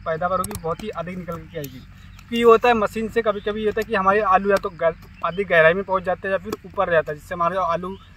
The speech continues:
पीला पड़ने की काफ़ी ज़्यादा, हरा पड़ने की काफ़ी ज़्यादा समस्या आती है और हमारा आलू काफ़ी ज़्यादा ख़राब भी हो जाता है, जिससे हमारा बीस परसेंट घाटा देखने को मिलता है। लेकिन अगर हम भाई हम हाथ से बुआई करते हैं तो हम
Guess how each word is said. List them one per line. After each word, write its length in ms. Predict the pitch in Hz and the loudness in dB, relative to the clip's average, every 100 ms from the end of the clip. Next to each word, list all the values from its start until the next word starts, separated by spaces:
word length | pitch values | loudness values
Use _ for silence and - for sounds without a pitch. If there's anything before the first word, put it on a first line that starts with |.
| - - 190 | -20 -20 -8
पीला 220 | 202 220 | 6 6
पड़ने 280 | 208 208 208 | 6 0 -2
की 120 | 214 | -2
काफ़ी 220 | 202 185 | -4 -2
ज़्यादा, 240 | 208 208 - | 0 0 2
हरा 240 | 165 208 | 6 8
पड़ने 220 | 214 214 | 6 2
की 60 | 214 | 0
काफ़ी 200 | 202 190 | -2 0
ज़्यादा 160 | 196 190 | -2 -2
समस्या 320 | 180 170 190 | -8 -2 -2
आती 160 | 175 | 0
है 80 | 196 | -2
और 80 | 202 | -2
हमारा 220 | 180 180 | 2 4
आलू 220 | 180 175 185 | 4 2 -4
काफ़ी 240 | 175 160 | -6 -4
ज़्यादा 200 | 175 185 170 | -4 -4 -6
ख़राब 240 | - 165 160 | -2 0 0
भी 100 | 165 | -2
हो 40 | |
जाता 180 | 139 127 | -6 -6
है, 60 | 117 - - - | -14 -18 -20 -20
जिससे 160 | 175 208 | -6 2
हमारा 180 | 208 220 | 6 6
बीस 220 | 190 202 | 4 -6
परसेंट 320 | - 180 208 | -6 -6 -6
घाटा 240 | 180 151 190 | -6 -4 -4
देखने 260 | 180 175 | -4 -8
को 80 | 180 | -8
मिलता 180 | 175 165 | -8 -8
है। 40 | |
लेकिन 160 | 175 196 | -8 -8
अगर 140 | 202 | -8
हम 80 | 208 | -8
भाई 140 | 196 190 | -8 -10
हम 220 | 190 214 | -10 -12
हाथ 220 | 170 170 175 | -4 -2 -2
से 180 | - 202 | -6 -6
बुआई 220 | 180 180 | -4 -6
करते 260 | 175 160 | -8 -10
हैं 100 | 190 190 - - - | -14 -14 -20 -20 -8
तो 60 | 220 | 4
हम 180 | 220 | 4